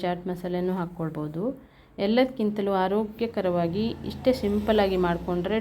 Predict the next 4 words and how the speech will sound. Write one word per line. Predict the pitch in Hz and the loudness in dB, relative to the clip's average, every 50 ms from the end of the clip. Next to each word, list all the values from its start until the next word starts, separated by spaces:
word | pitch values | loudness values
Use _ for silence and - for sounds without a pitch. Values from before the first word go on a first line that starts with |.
| 220 - - | -2 -2 -2
ಟೇಸ್ಟು | 190 214 226 - - 262 254 - | -2 0 -2 -2 -4 -8 -6 -4
ಚೆನ್ನಾಗಿರುತ್ತೆ, | 214 190 185 180 170 175 170 170 170 170 - 220 254 277 269 - - - 254 | -2 -2 0 0 0 0 0 -2 -2 -2 -2 0 0 0 -2 -6 -8 -4 0
ತುಂಬ | 247 262 277 285 294 311 349 381 381 - - - - - - - - - | 2 4 4 4 4 2 0 0 -4 -8 -16 -20 -20 -20 -16 -6 -2 0
ಆರೋಗ್ಯಕ್ಕೂ | 190 196 190 185 180 185 180 180 - | 0 0 0 0 -2 -4 -4 -4 -4